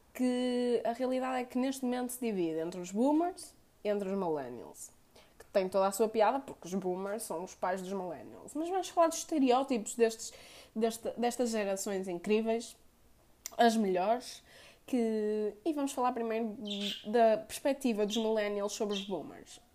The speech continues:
A perspectiva dos millennials sobre os boomers é que eles são os capitalistas, ou seja, que o dinheiro vem antes do ambiente,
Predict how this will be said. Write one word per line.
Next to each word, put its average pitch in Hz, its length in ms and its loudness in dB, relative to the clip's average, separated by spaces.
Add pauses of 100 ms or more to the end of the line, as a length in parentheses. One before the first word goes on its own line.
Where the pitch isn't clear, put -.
A 220 120 -2
perspectiva 240 500 -2
dos 190 120 -4
millennials 208 640 0
sobre 208 200 -6
os 208 40 -8
boomers 233 440 -2
é 180 60 -2
que 185 100 -6
eles 180 120 -4
são 175 140 -6
os 175 100 -8
capitalistas, 220 1040 2
ou 185 140 -6
seja, 175 240 -6
que - 80 -14
o 185 40 -10
dinheiro 180 300 -2
vem 160 160 -8
antes 156 180 -10
do 180 140 -2
ambiente, 202 800 0